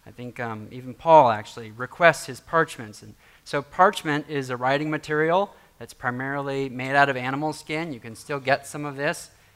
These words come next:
It's very expensive, um, but it was first developed in this area, and that's sort of the city was known by its sort of, um, producing parchment. And, um, in this city, in Pergamum, uh, there was a, a large university and a library,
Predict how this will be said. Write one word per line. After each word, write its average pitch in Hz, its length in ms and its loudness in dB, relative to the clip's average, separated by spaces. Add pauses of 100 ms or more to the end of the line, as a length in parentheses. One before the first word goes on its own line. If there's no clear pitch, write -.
(140)
It's - 100 -20
very 131 320 -2
expensive, 175 680 -4 (320)
um, 113 280 -8
but 135 100 -6
it 160 60 -6
was 165 180 -10
first 180 320 0
developed 175 400 6
in 175 60 -6
this 175 180 -6
area, 180 440 8
and 143 180 0
that's 151 180 0
sort 170 140 -4
of 151 60 -4
the 143 120 0
city 165 480 0 (220)
was 143 180 -6
known 151 640 6 (140)
by 131 180 6
its 131 200 -4
sort 135 220 -10
of, 117 180 -12 (280)
um, 117 360 -6
producing 131 720 -6 (220)
parchment. 117 480 -2 (1120)
And, 151 220 0
um, 135 240 4 (260)
in 247 200 6
this 233 180 2
city, 151 440 2
in 151 260 -8
Pergamum, 139 640 -6 (280)
uh, 127 220 2
there 147 160 0
was 151 180 0
a, 135 140 2
a 139 100 0
large 160 460 6
university 151 640 0
and 113 100 -4
a 113 40 -6
library, 117 580 0